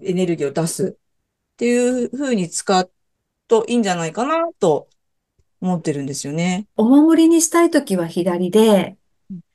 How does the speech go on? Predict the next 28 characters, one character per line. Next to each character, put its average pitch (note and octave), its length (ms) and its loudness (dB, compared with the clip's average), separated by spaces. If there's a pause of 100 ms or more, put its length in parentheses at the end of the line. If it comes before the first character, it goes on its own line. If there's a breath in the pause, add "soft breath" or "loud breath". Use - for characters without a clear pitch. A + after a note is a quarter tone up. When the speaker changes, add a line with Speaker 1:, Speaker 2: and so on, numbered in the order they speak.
(120)
Speaker 2:
今 F#4+ 280 2
日 - 20 4
は A#3 140 4
ガ C4+ 160 4
ン D#4 60 6
ガ C#4 100 4
ン - 20 2
行 A3 100 0
く D4 100 0
ぞ D4 320 0
っ - 40 -20 (100)
て G3+ 80 0
い F#3+ 100 2
う F#3+ 80 0
と G#3+ 120 0
き G3 120 -2
は、 A#3 440 2 (160)
あ G3 120 -2
の、 F#3 200 -2
応 C4 80 4
援 B3+ 120 4
し B3 60 -2
て B3+ 100 0
も A#3 100 -4
ら A3+ 140 -4
う G3+ 40 -2
右 G3 440 0
っ - 40 -20